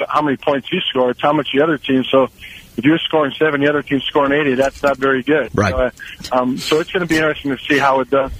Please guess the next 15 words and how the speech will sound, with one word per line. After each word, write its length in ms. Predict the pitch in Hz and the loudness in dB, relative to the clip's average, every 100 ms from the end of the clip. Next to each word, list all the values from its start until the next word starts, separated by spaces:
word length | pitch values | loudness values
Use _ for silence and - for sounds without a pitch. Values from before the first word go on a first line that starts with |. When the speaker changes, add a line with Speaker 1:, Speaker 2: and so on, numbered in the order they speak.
| - - - - - 135 | -16 -20 -20 -20 -6 0
Speaker 1:
Um, 240 | 135 135 160 | 0 2 2
I 100 | 151 | 2
think, 260 | 175 - - - | -2 -4 -8 -2
I 120 | 143 | 0
definitely 340 | 170 190 175 | 0 0 0
believe 340 | 143 156 156 143 | 2 2 4 2
that 160 | 139 | 0
the 80 | 127 | 0
Gophers 380 | 139 143 131 127 | 0 0 -2 -4
will 80 | 131 | -4
be 60 | |
playing 320 | 120 139 131 135 | -2 -2 0 0
entertaining 460 | 135 - 139 131 | -2 -2 0 2
basketball, 640 | 127 135 - 131 131 131 123 | 2 0 -2 -2 2 2 0
which 140 | 117 | -4